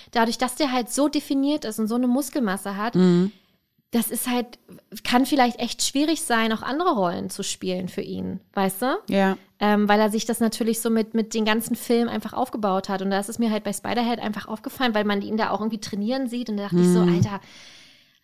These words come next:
Speaker 1: der muss da auch ein bisschen raus, irgendwie
Speaker 2: Ja.
Speaker 1: aus der,
Speaker 2: Hm.
Speaker 1: aus der Ecke.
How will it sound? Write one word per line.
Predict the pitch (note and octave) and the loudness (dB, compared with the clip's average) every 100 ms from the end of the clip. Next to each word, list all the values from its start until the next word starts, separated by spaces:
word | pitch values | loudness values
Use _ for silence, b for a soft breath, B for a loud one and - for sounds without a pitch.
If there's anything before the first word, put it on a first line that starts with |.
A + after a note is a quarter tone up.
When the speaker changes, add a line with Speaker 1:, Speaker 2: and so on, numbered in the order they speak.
| _ _ | _ _
Speaker 1:
der | G3+ G3+ F3 - - G3 | -4 -2 -4 -14 -20 -4
muss | G#3+ G3+ - | 2 2 2
da | A#3+ B3+ | 2 4
auch | |
ein | C#4 | 4
bisschen | C#4 D4+ | 4 2
raus, | F4+ G#4+ F3 E3+ | 4 6 4 2
irgendwie | F#3 F3+ | 0 2
Speaker 2:
Ja. | F#3 F#3 | 2 0
Speaker 1:
aus | - | -2
der, | F3+ E3+ F3 F#3 _ _ _ _ _ - | -6 -6 -6 -10 _ _ _ _ _ -2
Speaker 2:
Hm. | F#3 E3+ - | 2 2 0
Speaker 1:
aus | G3 F#3 | -6 -4
der | - | -6
Ecke. | D#3 F#3 F3+ | -8 -6 -6